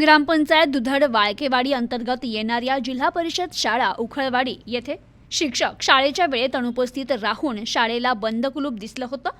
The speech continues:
याबाबत दोन दिवसांपूर्वी ग्रामस्थांच्या तक्रारीनुसार याबाबत न्यूज टुडे ट्वेंटी फोरच्या माध्यमातून बातमी प्रसारित करत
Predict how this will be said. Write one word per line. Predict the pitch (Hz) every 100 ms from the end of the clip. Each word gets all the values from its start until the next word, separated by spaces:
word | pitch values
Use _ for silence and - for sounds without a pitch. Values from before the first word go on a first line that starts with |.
| - -
याबाबत | 302 269 269 240 202 269 - - 262
दोन | 330 359
दिवसांपूर्वी | 285 247 277 254 285 269 202
ग्रामस्थांच्या | 240 247 269 - 277 311 302
तक्रारीनुसार | 247 247 247 240 240 240 262 196 - - -
याबाबत | 247 233 247 247 247 - - - 285
न्यूज | 320 403
टुडे | 359 370
ट्वेंटी | 392 285 254 285
फोरच्या | 302 285 302
माध्यमातून | 277 214 240 247 254 247 202 202 - - 277
बातमी | 311 311 415
प्रसारित | 339 359 349 359 -
करत | 339 254 226